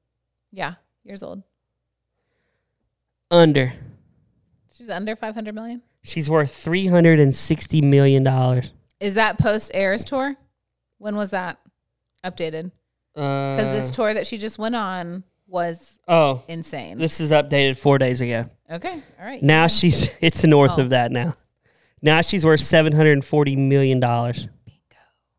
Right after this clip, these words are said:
Speaker 2: You know, and looking at her, she's not that bad. I,
Speaker 1: Hmm,
Speaker 2: you
Speaker 1: how
Speaker 2: know,
Speaker 1: the turntables.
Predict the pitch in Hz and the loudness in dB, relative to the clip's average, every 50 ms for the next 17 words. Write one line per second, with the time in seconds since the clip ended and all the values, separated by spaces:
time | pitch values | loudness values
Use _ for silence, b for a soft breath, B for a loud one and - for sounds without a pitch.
0 | _ _ _ _ _ _ _ _ _ _ _ _ _ _ _ _ - 339 370 359 | _ _ _ _ _ _ _ _ _ _ _ _ _ _ _ _ 2 4 6 8
1 | 339 330 311 311 311 294 294 285 302 254 254 240 233 226 220 208 - 254 214 202 | 8 8 6 4 4 2 2 2 2 4 4 6 6 6 4 4 2 2 2 4
2 | 190 160 147 - 143 135 131 127 127 127 123 127 131 131 - _ _ _ _ _ | 4 4 2 2 2 0 0 0 -2 -2 -2 -2 -4 -6 -10 _ _ _ _ _
3 | _ _ _ _ 311 359 392 392 392 403 392 370 349 320 285 269 240 208 208 247 | _ _ _ _ -6 -2 0 0 0 0 -2 -4 -2 -2 0 -2 -2 -2 0 2
4 | 254 233 208 190 175 - - - - 320 320 320 330 339 302 320 330 311 302 285 | 4 4 4 4 4 2 0 -4 -4 -2 0 0 -2 -2 -2 -2 -2 0 0 0
5 | 240 220 185 170 165 165 175 196 - | 0 0 -2 -2 -2 -4 -8 -10 -6